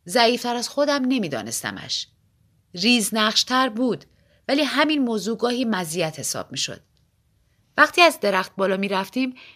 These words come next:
می‌توانست مثل میمون از شاخه‌ها آویزان شود، ولی شاخه‌ها وزن مرا تحمل نمی‌کردند. یک بار هم در یکی از دعواهایمان،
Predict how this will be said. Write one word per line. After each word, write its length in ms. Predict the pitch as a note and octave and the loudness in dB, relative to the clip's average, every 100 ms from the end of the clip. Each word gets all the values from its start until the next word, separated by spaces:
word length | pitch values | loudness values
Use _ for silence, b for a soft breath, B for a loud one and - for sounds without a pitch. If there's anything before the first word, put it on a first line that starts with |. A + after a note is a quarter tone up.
| B | B
می‌توانست 580 | D#4 D#4 D4 B3+ B3+ B3+ | 2 4 4 4 0 0
مثل 260 | C4 - B3+ | -2 0 0
میمون 540 | A3 G#3+ A3 A3 D4+ - | 2 2 0 0 -2 -2
از 200 | A3 G#3+ | 0 2
شاخه‌ها 360 | A3 G3 F#3+ G3+ | 0 0 -2 0
آویزان 460 | F3+ D#3 D3+ D3 | -2 -4 -2 -2
شود، 400 | C#3+ C#3 - - _ _ _ _ _ - | -2 -6 -8 -14 _ _ _ _ _ -2
ولی 180 | C4+ D4 | 2 4
شاخه‌ها 640 | - A#3 A3+ A3 C4 C4+ b b b | 4 4 0 -2 0 -2 b b b
وزن 340 | A3+ C#4+ C4+ B3 | 2 2 2 0
مرا 260 | A#3+ B3 | -2 -4
تحمل 400 | A#3+ F#3 E3+ F#3 | -6 -6 -6 -6
نمی‌کردند. 640 | E3+ G#2+ - A2 G2+ G#2 - _ _ _ _ _ _ _ _ - | -6 -8 -10 -14 -14 -16 -20 _ _ _ _ _ _ _ _ 0
یک 200 | E4 - | 2 4
بار 180 | D4 | 4
هم 180 | B3+ B3+ | 4 0
در 160 | A3+ G#3+ | 0 0
یکی 220 | B3 C4 | 0 0
از 180 | A#3 F3+ | -2 2
دعواهایمان، 840 | E3 E3 F3 F3 B3+ A#3+ A3 | 2 2 -2 -2 -2 -2 -4